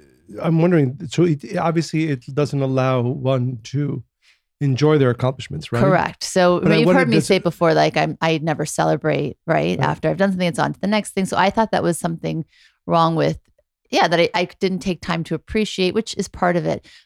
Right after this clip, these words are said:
Speaker 2: But it's really, like, it goes hand in hand with
Speaker 1: Interesting.
Speaker 2: this kind of, um, belief
Speaker 1: And it
Speaker 2: system, I'd
Speaker 1: probably
Speaker 2: say.
Speaker 1: hinders one's ability to further accomplish.
Speaker 2: Correct. Because everything you do, then it's like, "Okay, I did that, but that really wasn't mine." So you then go on this vicious
Speaker 1: What
Speaker 2: cycle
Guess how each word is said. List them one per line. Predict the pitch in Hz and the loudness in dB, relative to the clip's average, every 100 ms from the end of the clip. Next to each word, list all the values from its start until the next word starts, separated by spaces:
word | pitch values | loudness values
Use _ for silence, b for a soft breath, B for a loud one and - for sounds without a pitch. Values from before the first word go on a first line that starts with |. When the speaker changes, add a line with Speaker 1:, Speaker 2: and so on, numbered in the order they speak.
| _ | _
Speaker 2:
But | 196 | -2
it's | 185 - | -2 -2
really, | 185 214 202 | 0 4 4
like, | 170 165 165 _ | 2 0 -2 _
it | 180 175 | -6 0
goes | 175 - | -2 0
hand | 175 160 | -2 -2
in | 160 | -2
hand | 160 139 151 156 | -2 -4 -6 -4
with | 151 | -4
Speaker 1:
Interesting. | 131 - - | -2 -4 -4
Speaker 2:
this | 123 - _ _ _ | -6 -14 _ _ _
kind | - 160 | -6 -4
of, | 151 147 - _ _ _ _ - | -4 -6 -10 _ _ _ _ -6
um, | - - - - | -4 -4 -6 -6
belief | - 214 | 0 4
Speaker 1:
And | 170 | 4
it | |
Speaker 2:
system, | 170 - | 2 2
I'd | 185 | 2
Speaker 1:
probably | 165 151 | 4 2
Speaker 2:
say. | 120 | 4
Speaker 1:
hinders | 165 165 147 139 123 | 2 2 2 0 -2
one's | 117 143 123 | -2 -2 -2
ability | 120 131 131 123 | -2 0 0 -4
to | 123 127 | -6 -10
further | - 220 165 127 | -6 -2 0 -2
accomplish. | 123 - - 151 - - _ _ _ b _ | -4 -8 -12 -14 -20 -20 _ _ _ b _
Speaker 2:
Correct. | - 269 170 - | 0 0 0 -4
Because | 180 196 175 - | -2 2 0 2
everything | 180 175 175 170 | 0 0 0 -2
you | 165 | -4
do, | 151 214 214 151 156 | -2 2 2 2 0
then | 156 156 165 | 0 0 -2
it's | 151 | -4
like, | 170 | -4
"Okay, | 165 160 156 | -2 0 0
I | 156 | 0
did | 175 160 | 0 0
that, | 151 147 - b - | -2 -2 -6 b -6
but | |
that | 180 | 0
really | 175 170 | 4 4
wasn't | 160 156 165 | 2 2 2
mine." | 185 170 | 2 2
So | 165 175 | -2 -2
you | 170 | 0
then | 170 175 | 2 0
go | 165 165 | 2 2
on | 160 | 2
this | 156 - | 0 -4
vicious | 175 165 - 156 | -4 -2 -2 -2
Speaker 1:
What | |
Speaker 2:
cycle | - 196 | 0 2